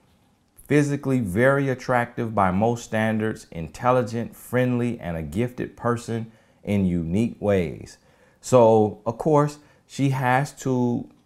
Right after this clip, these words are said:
describe herself for herself 'cause I can't see her. I don't know. So she's trying to paint the picture. My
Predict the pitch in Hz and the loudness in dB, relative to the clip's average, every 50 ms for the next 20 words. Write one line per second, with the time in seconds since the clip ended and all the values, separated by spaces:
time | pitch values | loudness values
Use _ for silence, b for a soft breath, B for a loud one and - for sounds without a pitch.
0 | _ - 92 104 101 - - - 110 110 117 120 117 110 110 113 104 95 - - | _ -6 -4 -4 -4 -6 -2 2 2 4 4 4 2 2 0 0 -2 -2 -2 -2
1 | - 95 92 98 98 - - - 101 113 127 127 127 123 113 - - - 80 80 | 0 2 2 2 0 -2 -4 -2 0 2 2 2 0 -2 -4 -6 -6 -4 -2 -2
2 | 95 98 - - - 98 92 82 60 69 80 90 98 98 - - 107 101 76 - | -2 -4 -6 -6 -4 -2 -2 -2 0 0 2 2 2 0 -2 -4 -6 -6 -6 -8
3 | - - 101 104 101 95 98 101 101 98 98 98 B B B B B B - - | -8 -6 -4 -4 -4 -2 -2 0 0 0 0 -2 B B B B B B -4 0
4 | 82 90 95 101 104 110 104 98 98 98 98 98 101 104 101 - 98 92 90 - | 2 4 4 4 2 2 0 0 0 2 2 2 2 0 -2 -2 -2 -2 -2 -2
5 | - 107 104 95 - - - 104 101 101 101 104 104 - 110 98 - - - 98 | -4 -4 -4 -4 -6 -8 -6 -2 0 0 0 0 -2 -4 -6 -6 -6 -8 -6 -6
6 | 98 - - - 90 87 - - 131 117 - - - - 65 62 b b b b | -6 -6 -6 -8 -8 -6 -4 -4 -4 -4 -6 -10 -14 -14 -14 -16 b b b b
7 | b b b b b b b b b _ _ - 82 95 113 123 127 135 139 131 | b b b b b b b b b _ _ -2 2 4 6 6 6 4 2 0